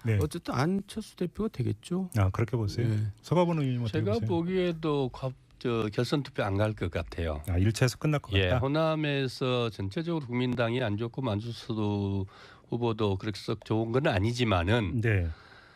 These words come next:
Speaker 3: 어, 지금 이게 아까 저 민주당 얘기도 했습니다마는 이번 선거에 가-, 이번 전당대회에 가장 큰 관심을 갖고 있는 사람들은 일부 국민들이 아니고
Speaker 1: 네.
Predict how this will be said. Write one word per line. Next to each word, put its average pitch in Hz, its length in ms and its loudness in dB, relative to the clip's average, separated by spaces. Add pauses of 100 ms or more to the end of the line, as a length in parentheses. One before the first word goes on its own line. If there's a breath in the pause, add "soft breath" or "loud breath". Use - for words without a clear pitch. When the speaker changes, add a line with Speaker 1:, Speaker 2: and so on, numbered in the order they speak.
(420 loud breath)
Speaker 3:
어, 101 220 2
지금 175 240 2
이게 151 400 2
아까 131 560 -2
저 120 80 -4
민주당 131 360 0
얘기도 113 240 -2
했습니다마는 117 1080 0
이번 185 340 0
선거에 180 500 0 (120)
가-, 117 300 -4
이번 160 300 0
전당대회에 139 1000 0 (520)
가장 143 360 -4
큰 208 240 0
관심을 131 400 0
갖고 151 280 -2
있는 147 220 -2
사람들은 120 520 -2
일부 127 160 -4
국민들이 147 440 -2
아니고 104 760 -2
Speaker 1:
네. 101 180 2